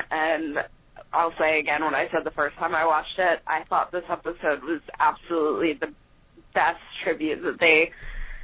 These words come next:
could have done for, um, for, for Finn and for Corey, and I thought it was absolutely perfect. I thought every song choice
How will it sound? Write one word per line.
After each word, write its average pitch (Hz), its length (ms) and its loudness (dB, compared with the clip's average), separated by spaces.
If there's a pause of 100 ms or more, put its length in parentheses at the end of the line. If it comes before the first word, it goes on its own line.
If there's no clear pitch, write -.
(160)
could 208 160 4
have 170 160 4
done 165 260 2
for, 151 320 4
um, 143 380 -2 (220)
for, 160 240 2 (140)
for 175 120 -2
Finn 156 460 0
and 156 200 -4
for 160 120 -2
Corey, 151 380 0
and 151 160 -2
I 160 80 -2
thought 160 220 2
it 147 120 -2
was 170 100 -10
absolutely 147 460 -2
perfect. 143 480 -2
I 165 100 -2
thought 156 280 2
every 165 340 -2
song 151 280 2
choice 143 280 0